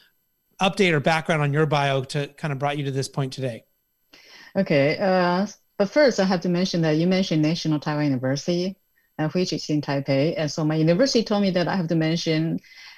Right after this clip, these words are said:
Speaker 2: N T U is one of the best university in, in the world. Okay, that's the promotion part, the advertising part. <laughs> Yes, uh, uh, I'm a distinguished professor of e-commerce,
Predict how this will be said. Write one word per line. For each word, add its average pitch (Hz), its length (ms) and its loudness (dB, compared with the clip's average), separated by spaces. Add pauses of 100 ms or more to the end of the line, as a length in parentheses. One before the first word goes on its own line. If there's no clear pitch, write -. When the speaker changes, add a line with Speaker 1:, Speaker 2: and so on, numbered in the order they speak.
(120)
Speaker 2:
N 190 180 4
T 214 100 0
U 180 540 2
is 170 420 2
one 160 380 -2
of 214 100 0
the 180 60 2
best 170 260 -2
university 156 680 0
in, 151 360 0
in 175 120 0
the 156 100 0
world. 156 420 0 (160)
Okay, 202 460 2
that's 185 180 0
the 165 140 2
promotion 156 460 0
part, 117 260 -2 (180)
the 156 80 -2
advertising 156 480 0
part. 147 240 -2 (440)
<laughs> 190 80 2 (1040)
Yes, 202 320 2
uh, 139 40 -2
uh, 156 640 0
I'm 165 140 2
a 156 60 2
distinguished 156 560 0
professor 123 520 -4 (280)
of 135 160 -2
e-commerce, 127 580 -4